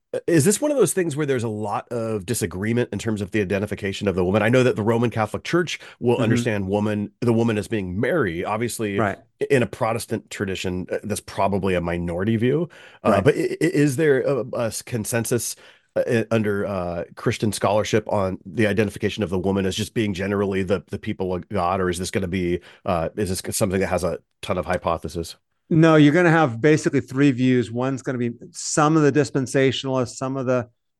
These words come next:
Speaker 2: kind of the, the literalists or whatever, who obviously have a problem with, with this passage, 'cause as we discussed, they don't take it literally.
Speaker 1: Mm-hmm.
Speaker 2: Uh, they're gonna say the woman is Israel, the nation itself.
Speaker 1: Okay.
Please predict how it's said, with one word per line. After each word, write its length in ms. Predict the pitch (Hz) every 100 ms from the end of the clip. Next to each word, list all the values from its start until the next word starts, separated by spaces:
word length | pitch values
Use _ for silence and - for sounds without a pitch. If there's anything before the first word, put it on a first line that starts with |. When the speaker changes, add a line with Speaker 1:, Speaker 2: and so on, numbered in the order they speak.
| _ -
Speaker 2:
kind 160 | 135
of 40 | 123
the, 220 | 127 131
the 160 | 139 123
literalists 720 | 131 127 131 131 127 123 117
or 40 |
whatever, 360 | 123 120 117 117
who 220 | 120 120
obviously 360 | 123 120 107 113
have 60 |
a 60 | 107
problem 320 | 123 113 107
with, 100 | 107 _
with 120 | 120
this 100 | 110
passage, 380 | - 113 110 107
'cause 120 | 107
as 140 | 104 98
we 80 |
discussed, 480 | 98 95 - 104 -
they 80 | 104
don't 140 | 98
take 160 | 110 104
it 100 | -
literally. 340 | 117 107 92 - _ -
Speaker 1:
Mm-hmm. 240 | 98 92
Speaker 2:
Uh, 160 | 120 123
they're 160 | 135
gonna 160 | 143 131
say 140 | 147
the 100 | 127
woman 300 | 120 127 123
is 180 | 117 107
Israel, 640 | 143 139 113 139 147 160 -
the 80 |
nation 380 | 113 117 123 127
itself. 420 | 113 - 120 117 101
Speaker 1:
Okay. 280 | 101 92